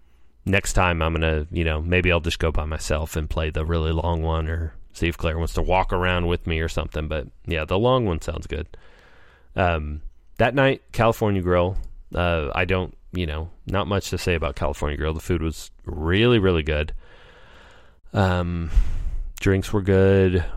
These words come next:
We had reservations that started an hour before fireworks, so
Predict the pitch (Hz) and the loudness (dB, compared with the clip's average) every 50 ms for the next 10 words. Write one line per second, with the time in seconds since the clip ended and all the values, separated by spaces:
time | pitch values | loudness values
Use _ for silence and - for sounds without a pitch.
0 | - - 104 90 82 80 80 80 80 80 80 82 85 - 104 101 101 101 95 98 | -8 -6 -4 -2 -2 -2 0 0 -2 -2 -2 -4 -2 0 2 4 4 4 4 4
1 | 101 98 87 95 85 92 92 92 87 - - 95 92 90 87 90 87 87 87 87 | 4 4 2 2 2 4 2 2 2 2 0 2 2 2 2 2 0 0 -2 -2
2 | 85 - - - 82 80 - - - - - 98 90 90 92 92 95 95 95 92 | -4 -6 -4 -2 -2 -2 -2 -2 -6 0 2 4 6 6 6 6 4 4 4 4
3 | 85 85 80 76 - - 90 87 87 90 95 104 104 101 95 98 92 - - - | 2 0 -2 -4 -6 -6 -4 0 2 4 4 4 4 4 2 2 0 -2 0 0
4 | 104 101 104 107 107 98 - - 101 104 110 117 117 123 127 127 127 - - - | 2 4 4 4 4 4 2 2 2 2 2 2 0 0 -2 -2 -4 -6 -10 -2
5 | - 95 87 85 80 73 73 | 2 2 4 4 2 0 -4